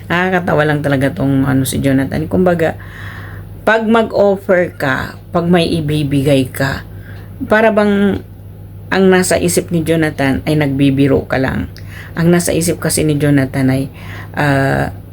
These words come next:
nanloloko ka lang. Kaya medyo kinwestiyon niya rito si Kabisnes kung totoo ba talagang may lupa, kung totoo ba talagang magbibigay si Kabisnes ng lupa.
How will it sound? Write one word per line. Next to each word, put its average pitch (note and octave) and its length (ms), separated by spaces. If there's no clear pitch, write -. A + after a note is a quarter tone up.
nanloloko E3+ 800
ka C#3+ 80
lang. C3 400
Kaya D#3+ 320
medyo D#3 560
kinwestiyon D3+ 720
niya C#3+ 160
rito C#3 160
si - 160
Kabisnes D3 560
kung D#3 240
totoo D3+ 400
ba D3 80
talagang C#3 480
may C#3 240
lupa, C#3 480
kung C#3 160
totoo D3 400
ba C#3 160
talagang C3+ 320
magbibigay C#3+ 560
si - 80
Kabisnes C3 560
ng C3 160
lupa. - 480